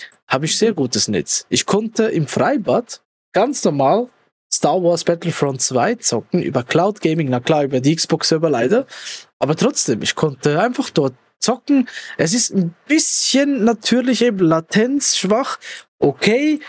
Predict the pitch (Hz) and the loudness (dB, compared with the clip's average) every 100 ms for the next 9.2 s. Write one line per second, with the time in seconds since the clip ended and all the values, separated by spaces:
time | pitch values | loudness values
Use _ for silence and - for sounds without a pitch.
0 | - - 156 170 180 180 202 170 165 247 | -8 -2 0 2 0 2 0 0 0 -2
1 | 233 196 220 220 - - - 165 170 - | -2 -2 -2 -2 -6 -6 -2 0 2 2
2 | 208 190 - - 165 160 - - 247 233 | 0 0 -2 0 0 0 -4 0 2 2
3 | 220 - - - 143 147 - 131 131 143 | 2 -2 -6 -4 -2 -4 -4 0 2 0
4 | 120 107 85 - _ _ _ _ - 151 | -2 0 -2 -4 _ _ _ _ -4 -2
5 | 160 160 160 156 147 156 151 151 156 151 | 0 0 2 0 0 0 2 2 2 2
6 | 165 156 165 156 156 _ _ _ _ _ | 2 0 -2 -2 -6 _ _ _ _ _
7 | _ _ - 160 156 226 214 - 160 190 | _ _ -4 0 2 2 2 2 0 0
8 | 214 _ 170 165 165 160 156 139 143 - | -4 _ 0 0 0 0 0 0 -4 -2
9 | 180 | -4